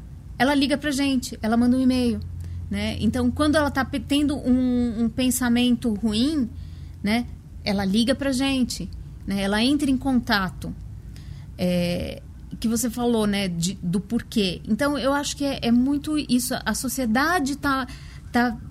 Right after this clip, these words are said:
vivendo numa velocidade muito rápida e a gente tá parando de dar atenção pra quem tá ali pertinho da gente. Então,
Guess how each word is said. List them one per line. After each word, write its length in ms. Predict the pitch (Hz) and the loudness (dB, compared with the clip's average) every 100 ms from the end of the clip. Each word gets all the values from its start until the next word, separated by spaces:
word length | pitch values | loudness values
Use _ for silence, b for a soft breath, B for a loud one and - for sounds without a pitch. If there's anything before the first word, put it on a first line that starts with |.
| - - - - | -14 -16 -16 -10
vivendo 600 | - 202 220 262 339 330 | 2 4 6 6 4 2
numa 220 | 294 269 247 | 4 4 4
velocidade 600 | 269 254 254 262 285 277 | 2 0 0 2 2 2
muito 280 | 269 285 247 | 2 2 -2
rápida 520 | - 247 330 254 233 | 0 0 0 0 2
e 120 | 240 | 4
a 60 | 247 | 2
gente 240 | 254 247 | 2 -2
tá 140 | - 254 | -4 -4
parando 420 | 254 262 262 269 | -2 0 0 0
de 100 | 247 | 0
dar 160 | 247 254 | 0 0
atenção 600 | 262 240 226 - 277 285 B B B B - | 0 0 0 -2 -2 -2 B B B B 0
pra 120 | 226 | 0
quem 200 | 269 254 | 0 -2
tá 120 | 262 | -2
ali 160 | 262 254 | -4 -4
pertinho 420 | 269 247 262 269 | -6 -4 0 0
da 160 | 285 | 0
gente. 480 | 262 233 185 190 - - B B B B B | 0 0 0 -4 -8 -12 B B B B B
Então, 440 | - 202 247 247 | -2 0 2 0